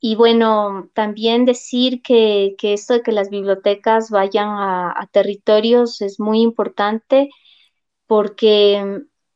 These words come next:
es como la, la base, seguir pensando en estos servicios de extensión bibliotecaria, que son como la base de la existencia también de las bibliotecas, ¿no? Em, hemos trabajado últimamente, eh, desde la,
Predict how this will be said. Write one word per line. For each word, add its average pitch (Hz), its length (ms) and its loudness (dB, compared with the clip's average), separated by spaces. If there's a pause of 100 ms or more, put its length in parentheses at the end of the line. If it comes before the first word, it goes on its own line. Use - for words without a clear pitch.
(460)
es 226 240 2
como 233 360 0
la, 185 500 -4 (640)
la 196 200 0
base, 262 680 0 (260)
seguir 208 420 -8
pensando 240 380 -4
en 208 80 -8
estos 226 220 -10
servicios 220 380 -8
de 202 80 -10
extensión 190 360 -8
bibliotecaria, 190 800 -4 (360)
que 190 260 -2
son 208 260 -6
como 220 220 2
la 196 120 2
base 185 280 2
de 220 80 2
la 202 80 -2
existencia 196 540 -6
también 190 280 -6
de 190 80 2
las 185 140 -4
bibliotecas, 175 640 -8
¿no? 170 280 -8 (920)
Em, - 440 -8 (400)
hemos 208 220 -4
trabajado 202 480 2
últimamente, 190 720 0 (120)
eh, 180 440 -8
desde 180 300 -2
la, 175 380 -2